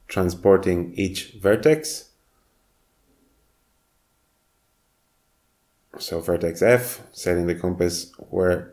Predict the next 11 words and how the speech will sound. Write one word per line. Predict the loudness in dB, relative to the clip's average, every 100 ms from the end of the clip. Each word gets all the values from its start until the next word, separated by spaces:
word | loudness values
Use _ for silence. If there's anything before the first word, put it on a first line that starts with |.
| -8
the | -2 -2
horizontal | -2 -2 0 -2 -2 0
line | 0 -2 -4
passes | -4 -4 -4
through | -4 0 0 2
the | 0
axis | 0 -4 -6
of | -6
symmetry. | 2 2 4 4 4 2 -14 -20 -20 -20 -20 _ _ _ _ _ _ _ _ _ _ _ _ _ _ -10
We | -8
transport | -6 -8 -4 2 2 2